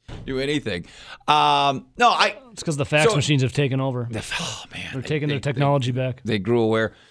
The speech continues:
Speaker 1: So, uh, do you think with the, the outfielder they brought in, so is that, like, does Braun, is he, like, the, and,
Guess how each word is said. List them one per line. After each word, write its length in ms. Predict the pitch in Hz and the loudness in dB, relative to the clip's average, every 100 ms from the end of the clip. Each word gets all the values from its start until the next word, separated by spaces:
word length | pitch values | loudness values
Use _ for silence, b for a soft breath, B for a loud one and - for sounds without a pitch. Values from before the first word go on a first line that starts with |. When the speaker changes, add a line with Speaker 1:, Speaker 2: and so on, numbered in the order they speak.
| b | b
Speaker 1:
So, 240 | 190 170 | 2 4
uh, 180 | 151 160 | 2 0
do 160 | 139 165 | 0 0
you 100 | 202 | 0
think 280 | 208 214 | 2 0
with 180 | 196 190 | 0 0
the, 680 | 175 160 147 143 139 135 127 - | 0 0 2 2 2 0 -4 -6
the 160 | 139 123 | -4 0
outfielder 400 | 160 - 156 151 | 0 0 0 2
they 120 | 147 | 0
brought 320 | 123 139 139 | 0 0 0
in, 240 | 139 139 | 0 -2
so 160 | 123 143 | -2 -2
is 100 | 123 | 0
that, 240 | 143 147 | 2 2
like, 320 | 135 127 123 - _ _ - | 2 0 0 -6 _ _ -8
does 180 | 135 | -8
Braun, 420 | 92 151 151 175 160 | -2 0 2 2 0
is 120 | 127 | -4
he, 80 | 175 | 0
like, 180 | 175 | 0
the, 200 | 143 143 - B | 0 -6 -10 B
and, 140 | - | -8